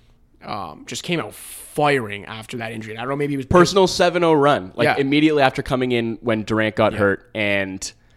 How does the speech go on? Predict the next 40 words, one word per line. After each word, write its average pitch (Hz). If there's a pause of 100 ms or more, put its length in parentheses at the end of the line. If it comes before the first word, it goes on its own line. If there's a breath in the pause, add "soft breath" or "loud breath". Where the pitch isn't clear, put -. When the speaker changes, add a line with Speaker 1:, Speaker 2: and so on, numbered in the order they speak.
(120)
Speaker 2:
that 117
included 120
hitting 131
a 104
three, 135
but 117
also 131
he 127
was 107
really 117
effective 110
in 104
the 92
pick -
and 104
roll, 101
Speaker 1:
Yeah. 104 (160)
Speaker 2:
whether 104
that 101
was 95
finishing 135 (120)
on 135
the 135
roll 135
or 104
he 113
made 107
a -
great 104
pass 104
to 98
Draymond 117
in 104
the 95
dunker 107
spot 117
out 120
of 120
the 117
roll. 120